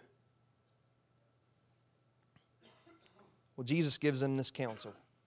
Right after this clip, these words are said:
He says, "I counsel you to buy from me gold refined in the fire, so that you can become rich, and white clothes to wear, so you can cover your shameful nakedness,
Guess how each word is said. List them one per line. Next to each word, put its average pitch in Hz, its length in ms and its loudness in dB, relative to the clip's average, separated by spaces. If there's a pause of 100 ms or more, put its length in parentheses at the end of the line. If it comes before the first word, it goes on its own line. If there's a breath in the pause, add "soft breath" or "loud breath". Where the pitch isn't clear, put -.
(1400)
He 123 100 -8
says, 123 160 0
"I 120 80 4
counsel 156 640 4
you 120 280 -2 (1000)
to - 80 2
buy 156 240 10
from 151 220 6
me 143 140 6
gold 135 360 8
refined 127 400 2
in 127 120 0
the 123 60 -2
fire, 113 380 2 (1040)
so - 380 10
that 117 340 4 (160)
you 135 140 -2
can 131 160 -2
become 127 420 2
rich, - 360 -8 (1400)
and 156 200 4
white 151 240 10
clothes 196 420 10
to 139 140 6
wear, 117 400 6 (1000)
so 214 340 12
you 147 120 4
can 135 140 2
cover 151 320 6
your 135 160 2
shameful 147 460 2
nakedness, 139 640 0